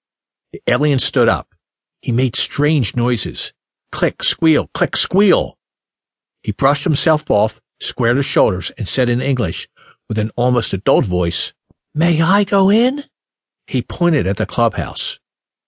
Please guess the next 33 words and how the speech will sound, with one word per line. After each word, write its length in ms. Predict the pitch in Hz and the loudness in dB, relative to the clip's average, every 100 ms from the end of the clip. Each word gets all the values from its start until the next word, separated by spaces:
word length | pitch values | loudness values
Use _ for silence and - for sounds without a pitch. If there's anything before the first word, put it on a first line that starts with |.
| _ _ _ - | _ _ _ -4
Mason 380 | 120 131 98 87 | -2 0 -2 0
didn't 260 | 113 95 | 0 -2
speak. 480 | - - 107 - - _ _ _ _ _ _ _ _ _ _ _ _ - | -4 -4 -4 -4 -14 _ _ _ _ _ _ _ _ _ _ _ _ -4
I 80 | |
nodded 320 | 101 104 135 123 | 0 0 0 0
my 100 | 135 | -2
permission. 600 | - 143 147 - - - _ _ | 0 0 0 -2 -8 -10 _ _
He 200 | - - | -16 -14
can 200 | - 113 - | -6 -6 -4
talk 340 | - 156 - | 0 0 2
like 220 | 123 113 165 | 0 0 2
us. 480 | 196 - - - _ _ _ _ _ _ | 0 0 -6 -8 _ _ _ _ _ _
As 160 | 120 - | -4 0
we 100 | 131 | 0
walked, 360 | 120 160 160 | 4 4 2
he 80 | 156 | 0
gathered 380 | 117 135 160 165 | 0 0 2 2
his 120 | 160 | 2
hair 240 | - 151 131 | 2 2 2
and 100 | 123 | 0
pulled 220 | 135 127 | 0 -2
it 120 | 110 | 0
back. 340 | 107 87 - _ _ - - - | -2 -2 -8 _ _ -20 -16 -10
The 80 | |
creature 340 | 120 156 143 120 | -4 -2 -2 -4
stepped 360 | - 151 147 | -2 -2 0
around 340 | 175 165 160 135 | 2 2 2 2
to 80 | 110 | 0
the 80 | |
front 220 | 95 127 127 | -2 0 0
of 40 | |
the 140 | 135 | 0
clubhouse. 560 | - 147 107 80 - - | 0 0 0 -6 -8 -14